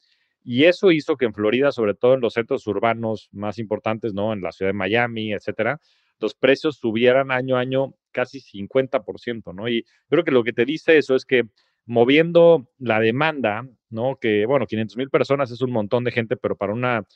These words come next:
para un estado como Florida pareciera no ser tanto, sobre todo en los centros urbanos, pues empujó muchísimo por la falta de oferta, o bueno, no por la falta, sino por esta escasez que existe natural, ¿no? Entonces creo que hace mucho sentido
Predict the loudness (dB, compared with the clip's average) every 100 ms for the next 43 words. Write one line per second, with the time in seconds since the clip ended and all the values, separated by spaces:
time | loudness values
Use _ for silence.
0 | _ -6 -4 -2 0 -2 -2 -2 0 2
1 | 2 0 -2 -2 0 -2 -4 -2 -2 -2
2 | -2 -6 -6 _ _ _ _ _ _ _
3 | -2 0 0 0 0 -2 -4 -6 -6 -4
4 | -2 0 -2 -6 -10 _ _ _ _ -8
5 | -6 -6 -4 4 6 6 0 -6 -6 -10
6 | -18 -8 -6 -2 -4 -6 _ -6 -6 -4
7 | -4 0 0 0 -4 -2 -4 -2 -4 -6
8 | -6 -2 -2 -4 -10 -10 -6 -6 -8 _
9 | _ -6 -2 -2 -2 -2 0 0 -2 -10
10 | -8 -4 -2 -2 -2 0 0 -2 -6 -14
11 | _ _ _ -8 -2 0 2 2 2 -2
12 | -2 -4 -2 0 4 4 4